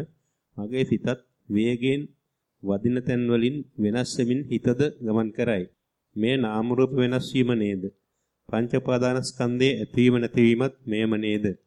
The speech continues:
ගරු ස්වාමින් වහන්සේ, මේ ආනාපාන සතියෙන් සතියත් සමගම වේදනාස්කන්ධයත් එයි. එයත් වේදනාව තියෙන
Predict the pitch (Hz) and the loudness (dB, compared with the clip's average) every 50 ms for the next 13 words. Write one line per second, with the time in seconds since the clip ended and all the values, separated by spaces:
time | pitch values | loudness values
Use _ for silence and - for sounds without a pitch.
0 | _ _ _ _ _ - 107 110 113 135 139 - - 117 110 113 123 127 120 123 | _ _ _ _ _ -4 0 2 4 4 4 4 4 2 2 4 2 2 2 2
1 | 131 120 120 110 107 104 104 107 113 147 - - _ _ _ _ _ _ _ _ | 2 2 0 0 -2 0 0 0 0 0 -2 -8 _ _ _ _ _ _ _ _
2 | _ 104 113 120 131 135 107 107 104 107 113 120 123 127 127 131 127 127 127 123 | _ -2 -2 0 0 -2 -4 -4 -6 -4 -4 -4 -4 -4 -4 -2 -2 0 0 -2
3 | 127 - 120 104 - - 123 117 104 104 113 151 - _ _ _ - - 107 - | -2 -2 -2 -2 0 0 0 2 2 0 -2 -4 -8 _ _ _ -6 -4 -4 -4
4 | - 127 127 131 127 - - - - 107 110 117 120 117 117 104 95 98 143 170 | -2 0 0 0 0 -2 -6 -4 -4 -2 0 0 0 0 0 0 0 0 -2 -4
5 | - _ _ _ _ _ _ _ _ _ - 117 117 123 127 127 123 127 127 123 | -6 _ _ _ _ _ _ _ _ _ 0 0 2 2 2 2 2 0 0 -2
6 | - - 127 117 117 113 120 131 139 135 - 143 143 127 110 98 95 - _ _ | -2 -2 0 0 2 2 2 0 0 -2 -2 2 4 4 4 2 0 -6 _ _
7 | _ _ _ _ _ _ - 107 117 127 135 131 - 131 113 117 117 113 120 117 | _ _ _ _ _ _ -6 -2 -2 -2 -2 -2 0 0 2 2 0 0 -2 -2
8 | 127 127 127 127 127 - 117 113 120 120 | 0 0 0 0 0 0 0 0 0 0